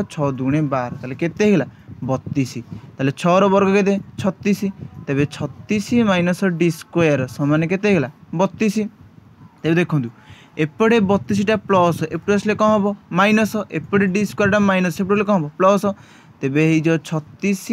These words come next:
ମାଇନସ୍ ବତିଶ। ବତିଶ ଏପଟକୁ ଆସିଲା, ଡି ସ୍କୋୟାର ସେପଟକୁ ଯିବ, ମାଇନସ୍ ସେପଟୁ ହେଲେ କ'ଣ ହବ?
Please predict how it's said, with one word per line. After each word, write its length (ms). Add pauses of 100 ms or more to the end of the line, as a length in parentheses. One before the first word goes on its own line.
ମାଇନସ୍ 460
ବତିଶ। 440 (100)
ବତିଶ 320
ଏପଟକୁ 240
ଆସିଲା, 240
ଡି 260
ସ୍କୋୟାର 220
ସେପଟକୁ 260
ଯିବ, 120
ମାଇନସ୍ 340
ସେପଟୁ 300
ହେଲେ 100
କ'ଣ 180
ହବ? 100